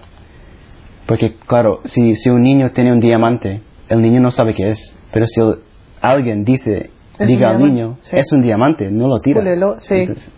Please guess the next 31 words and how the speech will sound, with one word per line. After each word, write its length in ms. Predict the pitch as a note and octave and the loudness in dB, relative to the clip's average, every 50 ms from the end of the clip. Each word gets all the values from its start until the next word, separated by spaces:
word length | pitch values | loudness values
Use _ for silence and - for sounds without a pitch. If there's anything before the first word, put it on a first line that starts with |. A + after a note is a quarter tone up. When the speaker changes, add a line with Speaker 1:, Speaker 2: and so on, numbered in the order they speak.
| - - | -8 -6
Speaker 1:
cógelo. 420 | - A#2 - - A2 A#2+ C#3 - | -4 -4 -4 -4 -4 -4 -4 -4
Entonces, 420 | A2+ G#2+ - B2 G#2+ - G#2 G#2 - | -4 -4 -2 -2 -4 -2 -4 -8 -8
Speaker 2:
Sí. 160 | - - F#3+ F3 D#3 - - - - - - - - - - - - - - | -6 -6 -6 -4 -6 -8 -12 -20 -20 -20 -20 -20 -20 -20 -20 -20 -8 -4 -2
Speaker 1:
eso. 320 | B2+ - - G#2+ G2 G2 - - - | -2 -2 -4 -6 -8 -8 -10 -10 -4
No 200 | - A#2+ C#3 D#3+ | 0 2 2 2
tenía 260 | D#3 D#3+ D3 C3 A#2+ C3 | 2 2 2 2 2 0
eso, 180 | - - - A2 | 0 -2 -2 -2
no 100 | B2 C3+ | -2 0
tenía 200 | - D#3 D3 C3+ | 0 2 0 2
director 300 | A#2+ A#2 A#2 G#2+ - A2 | 0 -2 -2 -2 -4 -4
espiritual. 600 | G#2 - - G#2 G2 F#2+ - A2+ C3 C3+ G#2+ G#2 - _ _ - - - - - - - - - - - - | -6 -4 -4 -4 -4 -2 0 0 0 -2 -4 -8 -12 _ _ -20 -20 -20 -20 -20 -20 -20 -20 -20 -16 -6 -4
Entonces, 420 | A2 A2+ A2+ A#2 G#2+ A2+ A2 - - - | -2 0 0 0 0 -2 -4 -6 -4 -2
al 140 | - A#2 A2+ | 0 0 0
decir 340 | A#2+ A#2 - C#3+ D3 D3 D3 | 0 0 0 0 0 2 2
no, 380 | D3 D#3+ D#3+ D3+ D3 D#3 D#3+ - _ _ - - - - - - - - | 0 0 0 0 -2 -4 -8 -12 _ _ -20 -20 -20 -20 -20 -18 -6 -2
el 160 | A2 A2+ G2 | -2 0 2
diamante, 640 | A2 G#2 G#2 G#2+ A2+ B2+ C#3+ C#3 C3 A#2 B2+ D3 - | 2 2 2 2 2 2 2 2 0 -2 -4 -4 -2
que 80 | - A#2 | -2 0
era 100 | A2 A2 | 0 0
mi 100 | A2 G#2 | 0 0
vocación, 640 | G2 G#2+ G2+ - G2 E2 - A#2+ B2 B2+ C3 C3+ C3 - - - - - - - - - - - - | -2 -2 -2 -4 -4 -2 -2 -2 -2 -2 -6 -8 -12 -14 -20 -20 -20 -20 -20 -20 -20 -20 -20 -12 -6
que 100 | - A2+ | -4 -2
tenía 260 | G#2+ - A2+ B2 B2+ | 0 2 2 4 4
en 60 | B2+ C3 | 4 2
mis 160 | B2 A2 - | 2 0 0
manos, 240 | C3 C#3+ D3 - - | 0 0 0 0 -2
lo 100 | A#2+ A2+ | -2 -2
tiré 200 | - A#2 A2+ A#2+ | 0 2 2 4
a 40 | |
la 80 | C3+ C3 | 4 2
basura. 440 | G#2 F#2 F2 - - A#2 A2 G2 | 2 -2 -4 -6 -6 -6 -6 -6